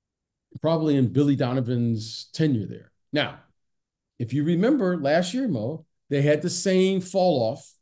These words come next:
until Patrick Beverley comes there, and suddenly his def-, in my opinion, it was just his defensive presence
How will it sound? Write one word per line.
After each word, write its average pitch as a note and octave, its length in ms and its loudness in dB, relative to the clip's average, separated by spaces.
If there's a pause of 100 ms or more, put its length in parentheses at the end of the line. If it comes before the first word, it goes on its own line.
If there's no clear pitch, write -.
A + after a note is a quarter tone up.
(760)
until D3 600 2
Patrick D#3 460 -2
Beverley D#3 440 2
comes G2+ 360 -8
there, G2+ 320 -8 (320)
and C3 120 2
suddenly D3+ 760 2 (2000)
his D3 140 0
def-, C#3 380 -4
in C3+ 140 0
my C#3+ 140 0
opinion, C#3 340 -2
it C3 40 -2
was A2+ 100 -2
just D3 160 -4
his C3+ 140 -4
defensive C3 500 -4
presence A2 560 -8